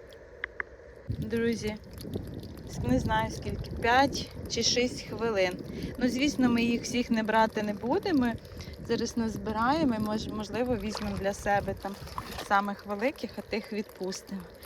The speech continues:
Але сам факт, <laughs> це дуже цікаво ловити. Бачите, отут вони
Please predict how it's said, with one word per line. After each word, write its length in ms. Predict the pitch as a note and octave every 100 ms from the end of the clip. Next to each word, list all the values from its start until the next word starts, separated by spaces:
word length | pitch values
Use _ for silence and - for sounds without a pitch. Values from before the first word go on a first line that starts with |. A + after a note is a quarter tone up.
| - - -
Але 760 | G#3+ A3+ A3+ A#3 A3+ A#3 A3+ A3+
сам 200 | - G#3 G3+
факт, 400 | F#3+ G3+ - - C4 C#4 - G#3+ -
<laughs> 480 | - C#4 C4 A#3+ -
це 120 | -
дуже 280 | F3+ F#3 F#3+
цікаво 540 | - F#3 F3+ F3+ F3
ловити. 600 | E3+ E3+ E3 E3 E3+ F3 F3 - - - - - - - - - - -
Бачите, 400 | F#3+ G#3 - F#3
отут 440 | F3+ F3+ A3 A3+ - - - -
вони 320 | F#3+ F#3+